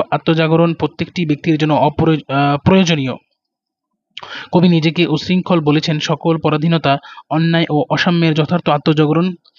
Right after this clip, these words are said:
আহ, অসাম্যের বিরুদ্ধে। যে সকল নিয়ম ভেদাভেদ সৃষ্টি করে, সেসব নিয়ম তিনি মানেন না। সেসব মিথ্যা শৃঙ্খলেও তিনি নিজেকে আবদ্ধ করেন না। কবি নিজেকে বেদুইন বলেছেন কেন?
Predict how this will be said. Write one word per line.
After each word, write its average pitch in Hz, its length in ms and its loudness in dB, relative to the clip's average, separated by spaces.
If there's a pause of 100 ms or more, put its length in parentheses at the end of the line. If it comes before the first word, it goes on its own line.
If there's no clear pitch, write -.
(240)
আহ, 151 160 0
অসাম্যের 170 500 2 (340)
বিরুদ্ধে। 156 460 2 (720)
যে - 80 -4
সকল 202 320 2
নিয়ম 165 280 2
ভেদাভেদ 156 340 0
সৃষ্টি 170 340 -2
করে, 156 260 0 (300)
সেসব 180 240 2
নিয়ম 165 300 0
তিনি 160 200 0
মানেন 151 240 0
না। 139 180 -4 (540)
সেসব 185 340 2
মিথ্যা 165 340 -2
শৃঙ্খলেও 156 600 -2
তিনি 156 240 -4
নিজেকে 147 320 -4
আবদ্ধ 139 340 -2
করেন 139 340 -2
না। 135 240 0 (840)
কবি 170 180 4
নিজেকে 156 360 0
বেদুইন 170 420 0
বলেছেন 147 360 0
কেন? 135 260 -2